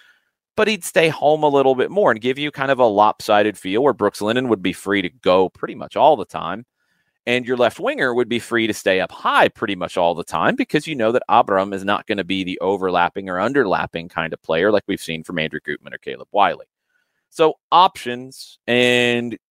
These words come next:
Gonzalo Pineda is gonna have to figure that out for this weekend. And it's not, or for this week, not even this weekend, this week. And it's not an easy decision because there's not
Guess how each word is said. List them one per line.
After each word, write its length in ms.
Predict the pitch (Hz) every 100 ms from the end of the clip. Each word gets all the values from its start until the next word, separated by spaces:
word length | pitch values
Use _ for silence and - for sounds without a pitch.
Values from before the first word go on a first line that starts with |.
| _ -
Gonzalo 320 | 120 135 147
Pineda 280 | 143 143 139
is 60 |
gonna 120 | 131
have 80 | 131
to 80 | 123
figure 260 | 127 123 117
that 160 | 110
out 280 | 117 143 -
for 400 | - 113 113 104
this 240 | 104 -
weekend. 360 | 123 123 80 67
And 140 | 98
it's 100 | 110
not, 240 | 139 147 160
or 200 | 120 117
for 180 | 101 101
this 180 | 101
week, 360 | 95 107 104 -
not 160 | 80 82
even 160 | 80
this 140 | 76 -
weekend, 320 | 78 87 - _ _ -
this 140 | 87
week. 260 | 104 104 _ _ -
And 100 | 117
it's 140 | 110
not 240 | 131 151 175
an 80 |
easy 240 | 160 151 143
decision 520 | 131 170 143 90 67
because 440 | 82 92 104 101 -
there's 260 | 107 107 104
not 320 | 107 127 135